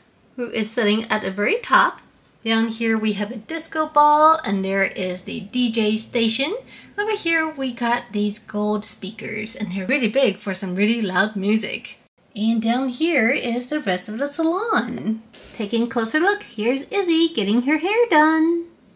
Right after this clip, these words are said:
Over here, we have a pony with pink hair. Hitch is singing into the microphone. We have another pony getting her hair done. In the back there, we have Zip also getting her hair done.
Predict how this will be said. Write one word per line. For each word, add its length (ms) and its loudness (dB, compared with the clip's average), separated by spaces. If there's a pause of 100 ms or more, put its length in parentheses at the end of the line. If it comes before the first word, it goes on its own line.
(420)
Over 160 -2
here, 360 4
we 140 0
have 140 0
a 60 0
pony 540 2
with 280 -2
pink 240 0
hair. 580 -2 (220)
Hitch 240 0
is 160 2
singing 340 6
into 220 4
the 80 4
microphone. 920 6 (200)
We 80 -2
have 120 2
another 240 6
pony 380 2
getting 260 6
her 160 2
hair 260 2
done. 320 2 (340)
In 120 4
the 60 4
back 260 2
there, 160 2
we 160 2
have 260 2
Zip 320 2
also 260 4
getting 260 6
her 120 6
hair 240 2
done. 400 -2